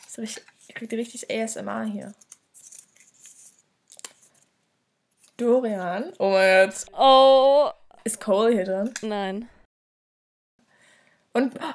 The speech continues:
Speaker 1: und Bryce.
Speaker 2: Oh.
Speaker 1: Weißt du, wir müssen das auch mal machen mit Aelin, Bryce und Farrah.
Speaker 2: Okay, das machen wir danach. Ähm.
Speaker 1: Hm. Ich glaub, ich würd
Speaker 2: Ich würd Dorian heiraten.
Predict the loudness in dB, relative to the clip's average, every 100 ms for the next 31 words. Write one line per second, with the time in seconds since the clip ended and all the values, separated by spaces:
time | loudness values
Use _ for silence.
0 | 2 2 4 2 6 6 4 0 -6 -8
1 | -12 _ _ _ _ _ _ _ _ _
2 | -10 -8 -4 -4 -2 0 0 -2 -4 2
3 | 2 0 -6 -6 -4 -2 0 -2 -2 -4
4 | -4 -4 -4 -4 -10 -4 -4 -2 -2 -2
5 | 0 0 0 -4 -8 -8 -6 -4 -6 -10
6 | -14 _ _ _ _ -8 -4 0 -2 -2
7 | -6 -4 -6 -6 -12 -16 -20 -20 -20 -20
8 | _ -6 -2 -2 -4 -6 -8 -10 -12 -6
9 | -4 -4 -8 _ _ _ _ -20 _ _
10 | -20 -18 -20 -20 _ -10 0 2 2 0
11 | -2 -2 -6 -14 -16 _ _ _ _ _
12 | _ _ -20 -20 _ _ -20 -20 -20 -8
13 | -6 0 2 2 0 -4 -6 -6 -8 -12
14 | -16